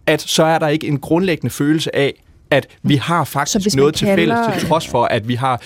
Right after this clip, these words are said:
Speaker 1: dybt forskellige livsvilkår.
Speaker 2: Hvis man kalder, øh, Mikkel Bjørn, øh, kongehuset for udemokratisk, så er det også, fordi man har en form for teoretisk, øh, viden
Speaker 1: Mhm.
Speaker 2: om demokratiet.
Speaker 1: Det er klart min
Speaker 2: Ja,
Speaker 1: analyse,
Speaker 2: ja, ja.
Speaker 1: ja.
Speaker 2: Er, er, er det rigtigt, øh, øh, Mads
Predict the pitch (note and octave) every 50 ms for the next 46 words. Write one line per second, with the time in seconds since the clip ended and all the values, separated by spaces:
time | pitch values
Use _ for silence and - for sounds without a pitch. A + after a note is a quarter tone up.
0 | - - _ C#3+ C#3 - - - - - B2+ B2 A2+ G#2+ G#2+ A#2 B2 - - G#2+
1 | G2 G3+ F#3+ - - G3+ G3 - - - A#3 A3+ A#3+ C4 C#4+ C#4+ B3+ - - -
2 | F3 D#3 - - E3+ E3+ D#3 D#3 D#3+ F3 - - F3 E3+ D3+ C#3+ D3 C#3 - -
3 | A#2+ A2 - - - - - F#2 - - - - - - G#3+ G#3 A3+ A#3+ A3 G3+
4 | F#3 - - F3+ - F#3+ - A#3 A3 - A3 F3+ E3 - - F3+ D#3+ - - -
5 | E3+ - - - - - - G3 F#3+ F#3+ F3+ F#3+ B3+ - - - F#3+ - G#3+ G3+
6 | F#3+ D#3+ D3 E3+ F#3 G3 E3 E3+ - - G3+ F#3 E3+ E3+ - D#3+ D3+ - - -
7 | - F3+ E3 D#3+ F#3 G3 F#3 D#3+ - - D#3 D#3 - - - F#3 E3+ E3+ - -
8 | F#3+ G3 F#3 F3 D#3+ - E3+ E3+ D#3 - - - - - G#3 G3 F3 - - -
9 | - D#3+ E3 D3 C3 B2 - D3+ D3+ D3 B2+ C3 C3+ C3 A#2+ A2 G#2 G#2 G#2 G#2
10 | G#2 - B2 C3 F#3+ G3 B2 G#2+ A2+ A#2+ - - - - G3+ - - - G3+ -
11 | - G#3+ G#3 - C#4 C#4+ - C#4 D4 - - - A#3 G3+ F#3+ - - - - G3
12 | F#3+ F3 D#3+ - - F3 F#3+ E3+ D#3+ D#3+ - - B1+ - - - - - - G3+
13 | G#3 F#3 F3+ - -